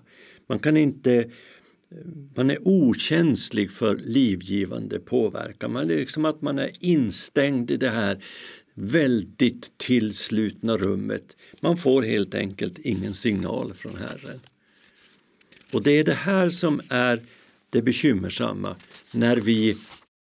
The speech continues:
eh, människor, innan vi beslutar oss för att öppna oss för att, eh, ta emot det nya,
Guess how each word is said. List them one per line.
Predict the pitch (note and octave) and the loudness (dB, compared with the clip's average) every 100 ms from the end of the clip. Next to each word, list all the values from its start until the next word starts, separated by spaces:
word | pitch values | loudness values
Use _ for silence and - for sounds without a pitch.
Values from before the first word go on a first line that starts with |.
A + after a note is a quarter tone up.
| - | -8
eh, | A2+ G#2+ G#2+ - | 0 0 0 -4
människor, | B2 C3+ G#2 G2 G2+ A2 G#2+ F#2+ _ _ _ _ _ | -2 0 2 0 0 2 2 0 _ _ _ _ _
innan | C3 A2+ A2 | 0 2 2
vi | G#2+ | 0
beslutar | A2+ C3+ - D3 E3+ E3+ A2+ | 2 0 2 2 2 0 -4
oss | G#2+ | -6
för | - G2+ | -2 -2
att | F#2+ - - | -4 -8 0
öppna | F3+ - - - F#3 D#3+ | 0 0 -10 -2 2 4
oss | G2 F#2+ - | 2 0 -6
för | - A2+ G2 G2+ - _ _ _ - _ | -2 0 0 -4 -10 _ _ _ -20 _
att, | - B2 G#2 - - | -6 -4 -4 -10 -6
eh, | A2+ | -6
ta | A#2 - A#2 | -6 -2 -2
emot | G2 G2+ G#2 G#2+ - - | 0 -2 -4 -10 -16 -14
det | - G#2+ | -4 -2
nya, | G#2+ G2 G2+ | 0 -2 -4